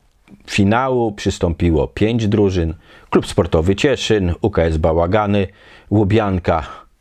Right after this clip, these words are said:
Stela Gniezno, L K S Rogowo i Lipno Stęszew. Rozegrano dziesięć spotkań, każdy z każdym. Rozpocznę od najlepszych strzelców drużyn. Eryk Tabaka, Lipno Stęszew, dwanaście bramek.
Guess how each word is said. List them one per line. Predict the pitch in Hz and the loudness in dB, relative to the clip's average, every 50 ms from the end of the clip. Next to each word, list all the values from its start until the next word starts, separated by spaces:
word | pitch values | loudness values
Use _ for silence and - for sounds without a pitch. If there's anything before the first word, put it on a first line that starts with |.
| _ _ | _ _
Stela | - - - - 131 113 104 98 | -14 -6 0 0 2 2 2 0
Gniezno, | 95 98 95 98 95 90 85 85 85 85 87 82 - | 0 2 2 2 2 2 0 0 0 0 0 0 -2
L | - 85 78 78 | -2 -2 -4 -2
K | 80 - 73 | -2 0 0
S | 80 92 85 - - | 0 0 -2 -2 -2
Rogowo | 90 87 85 82 85 85 80 80 82 78 76 - - - - - - _ - _ _ _ _ _ | -2 0 0 0 0 -2 0 -2 -4 -4 -4 -8 -16 -20 -20 -20 -20 _ -20 _ _ _ _ _
i | 107 104 98 95 92 90 90 98 - - _ - - - - | -2 0 0 0 0 -2 -2 -4 -6 -14 _ -20 -20 -4 0
Lipno | - 104 117 - - 135 117 | 0 2 2 2 0 0 0
Stęszew. | - - 135 123 127 117 - - 101 90 - - - _ | 2 0 0 0 0 0 0 0 0 0 -2 -12 -8 _
Rozegrano | - 90 92 82 85 82 82 82 78 76 76 71 71 | 0 0 2 2 2 0 0 0 -2 -2 -2 -4 -4
dziesięć | 71 82 110 113 104 - 104 95 - | -2 0 0 0 0 0 -2 -2 -2
spotkań, | - - - 95 87 - - - 82 73 69 - - - _ _ _ | -4 -2 -2 -2 -2 0 -2 -2 -2 -2 -4 -8 -12 -20 _ _ _
każdy | - 76 69 76 76 78 78 82 82 80 - - | -2 0 0 0 0 0 2 2 2 0 -2 -6
z | - - - | -12 -12 -4
każdym. | - - 101 101 104 98 95 87 95 90 82 78 - - - - - - - - | 0 0 0 0 0 0 2 2 2 2 0 -2 -4 -10 -18 -18 -18 -18 -4 0
Rozpocznę | - 170 - - - 160 139 - - 131 127 | 0 0 0 2 2 2 2 2 0 0 2
od | 117 104 107 | 2 2 2
najlepszych | 107 101 98 95 101 117 117 - - - 123 104 - - | 2 2 2 2 2 0 -2 -4 -4 -2 -2 -2 -2 -4
strzelców | - - - - - - - 101 90 87 80 - - 95 87 87 | -10 -10 -8 -8 -4 -2 0 0 0 0 -2 0 0 0 2 2
drużyn. | 87 98 104 120 127 110 110 104 92 82 69 - - - - - - - | 2 2 4 2 2 2 2 0 0 0 -4 -6 -14 -20 -20 -20 -6 -2
Eryk | - 151 156 151 143 - | 0 0 2 0 -2 0
Tabaka, | - - 110 95 98 107 117 123 - - 113 110 98 80 - | 0 0 0 2 2 0 0 0 0 0 0 0 0 -4 -4
Lipno | 76 80 98 110 - - 104 101 | -2 0 0 0 0 -2 -4 -4
Stęszew, | 92 - - 98 95 90 82 - - 82 80 | -4 -2 -4 -2 -2 -2 -4 -2 -2 -2 -2
dwanaście | 78 78 78 73 76 85 95 - - - - 95 | -2 -4 -4 -2 0 -2 -2 -4 -6 -2 -2 0
bramek. | 87 90 90 85 85 85 82 - - - | 2 2 0 0 0 -2 -4 -4 -6 -14